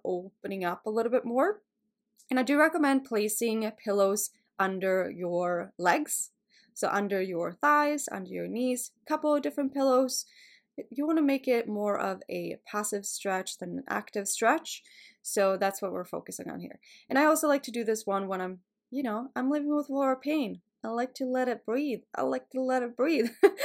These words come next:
So this is a great pose for that. And also when I'm using my stereo ointment or if I'm using any creams and just sending more awareness to that part of my body, this is a really great pose for that. And then also if you're working with wands or if you're working with dilators,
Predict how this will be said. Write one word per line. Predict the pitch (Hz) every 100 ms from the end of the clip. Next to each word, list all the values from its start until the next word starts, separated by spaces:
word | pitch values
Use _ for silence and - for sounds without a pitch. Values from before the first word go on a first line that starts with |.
| 571 523 466 370
So | - 294
this | 277
is | 285 294
a |
great | 254 277 262
pose | 262 254
for | 226
that. | 208 214 285
And | 240
also | 233 247
when | 240 233
I'm | 226
using | 220 240
my | 214 208
stereo | - 202 190
ointment | 190 165 160 160 156
or | 160
if | 170
I'm | 185
using | 185 196 196
any | 196
creams | 190 - 226 226 180 170
and | 196
just | 214 262
sending | 269 254 254
more | 226 214
awareness | 185 185 196 190 -
to | -
that | 196 190 -
part | 196
of | 190
my | 175
body, | 170 170 165 - - - _ -
this | 202
is | 202
a | 202
really | 196 180 175
great | - 165 -
pose | 175 170
for | -
that. | - - - _ _ _
And | 277
then | 269
also | 240 220 - 214 202 - _ _ _ _ _ _ _
if | 220 226 220
you're | 208
working | 196 196 202
with | 208 214
wands | 196 214 208 208 208
or | 196
if | 190
you're | 185
working | 185 180
with | 185 185
dilators, | 214 208 208 202 202 202